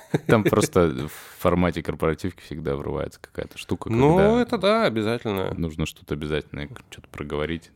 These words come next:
Speaker 1: что
Speaker 2: Да.
Speaker 1: компании
Speaker 2: Ну,
Speaker 1: нужно.
Speaker 2: это с нефтяниками это вообще там отдельная история, то есть
Speaker 1: Да,
Speaker 2: тебе
Speaker 1: да.
Speaker 2: там такое стостраничное, типа, там, исправление.
Speaker 1: <laughs> Да-да-да.
Speaker 2: Но это, в общем, тоже, я как бы это, народ там, типа, обижается всё время на вот эти вот правки,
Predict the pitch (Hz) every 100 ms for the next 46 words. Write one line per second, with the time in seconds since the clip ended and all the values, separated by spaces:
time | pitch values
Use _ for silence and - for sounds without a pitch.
0 | - 117 101 98 76 - 73 78 113 147
1 | 156 131 117 - 123 - 151 131 120 110
2 | 107 104 - 120 92 92 90 98 92 92
3 | - 120 107 85 - - 82 82 85 85
4 | - 85 _ _ _ _ _ - - 85
5 | 82 - - - - - 95 95 - -
6 | - - - 92 - - 90 - - -
7 | 98 101 104 104 98 98 - - - -
8 | - 85 76 82 85 _ - 107 120 147
9 | 156 156 - 123 165 135 110 104 120 -
10 | 120 123 135 - 101 110 143 143 117 -
11 | 113 110 123 175 208 113 - 117 107 101
12 | 101 95 101 104 101 - 127 151 -